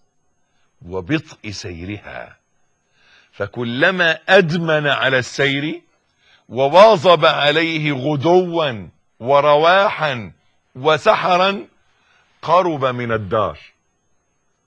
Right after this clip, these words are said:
وتلطفت تلك الكثافة، وز-، وذابت تلك الخبائث والأدران،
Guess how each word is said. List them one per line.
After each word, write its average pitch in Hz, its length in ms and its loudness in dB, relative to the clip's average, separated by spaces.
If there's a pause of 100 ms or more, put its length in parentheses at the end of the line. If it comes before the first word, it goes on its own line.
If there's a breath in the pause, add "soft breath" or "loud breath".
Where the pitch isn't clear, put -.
(220)
وتلطفت 123 840 -6 (100)
تلك 127 300 -12
الكثافة، 107 680 -8 (840 soft breath)
وز-، 131 340 -4 (100)
وذابت 156 1040 -2 (400)
تلك 170 380 -8
الخبائث 156 1000 -4
والأدران، 131 1000 -2